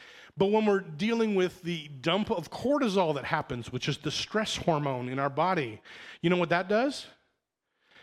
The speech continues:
It stores fat. So, I don't know,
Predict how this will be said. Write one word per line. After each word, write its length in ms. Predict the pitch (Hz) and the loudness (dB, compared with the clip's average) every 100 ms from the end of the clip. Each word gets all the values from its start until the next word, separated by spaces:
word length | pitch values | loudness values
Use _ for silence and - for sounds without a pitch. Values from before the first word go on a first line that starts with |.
| _ - | _ -6
It 120 | 175 | -4
stores 340 | - 208 190 | 2 4 4
fat. 500 | - 220 190 - - _ _ _ _ _ _ _ _ _ _ _ 131 147 - - 165 _ _ _ _ _ _ - - | 2 0 0 -2 -12 _ _ _ _ _ _ _ _ _ _ _ -20 -20 -20 -20 -20 _ _ _ _ _ _ -20 -12
So, 580 | - - 240 214 185 196 - - - - - - - - _ - _ _ _ _ _ - - | -4 2 6 6 6 2 -2 -12 -12 -16 -20 -20 -20 -20 _ -20 _ _ _ _ _ -12 0
I 120 | 165 | 2
don't 100 | 202 | 6
know, 400 | 359 277 156 | 6 6 4